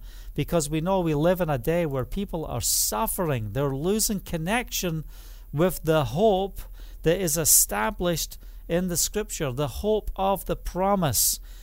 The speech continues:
Hallelujah. So anyway, I did say we're gonna read from Romans chapter fifteen, and let's just go there because, you know,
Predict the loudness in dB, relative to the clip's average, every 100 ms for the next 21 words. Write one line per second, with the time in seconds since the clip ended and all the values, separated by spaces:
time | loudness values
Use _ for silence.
0 | -10 0 4 4 4 4 2 0 -2 -10
1 | -14 -16 -14 -2 4 6 6 4 4 6
2 | 4 4 2 0 2 2 2 2 2 0
3 | 0 0 2 2 2 0 4 4 4 0
4 | 2 2 2 -2 0 0 0 0 -2 -2
5 | -6 -12 -16 -2 0 2 2 0 0 0
6 | 0 2 4 4 6 4 2 -2 2 2
7 | 2 -2 -2 0 2 2